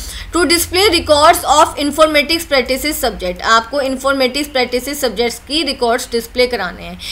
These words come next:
तो select star from exam where subject is equal to आईपी, यहाँ पे देखो आईपी दिया हुआ है, where subject is equal to आईपी। ओके, आपका जहाँ जहाँ subject आईपी है उस, वो वाले रिकॉर्ड display हो जाएंगे।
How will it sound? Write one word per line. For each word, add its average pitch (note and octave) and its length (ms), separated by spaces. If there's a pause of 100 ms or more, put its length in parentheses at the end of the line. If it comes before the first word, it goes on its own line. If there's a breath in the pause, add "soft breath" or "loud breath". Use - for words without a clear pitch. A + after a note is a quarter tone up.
(220 loud breath)
तो C4 80
select D4+ 360
star C#4 320
from D4 320
exam B3 500 (420 loud breath)
where C#4 240
subject C4 380 (220)
is B3 120
equal B3 380
to D4+ 100
आईपी, G#3 320
यहाँ A#3+ 240
पे B3 80
देखो C4 160
आईपी A3 360
दिया B3+ 200
हुआ C4+ 140
है, D4 60
where B3 320
subject A#3+ 400
is A#3 220
equal A3 320
to E4 160
आईपी। - 320 (420)
ओके, A#3+ 300
आपका B3+ 580 (320 loud breath)
जहाँ C4+ 320
जहाँ C#4+ 280
subject C4 440
आईपी A3+ 380
है D#4 120
उस, B3+ 220
वो B3 240
वाले A#3 240
रिकॉर्ड A3+ 380
display A#3+ 380
हो C4 180
जाएंगे। - 420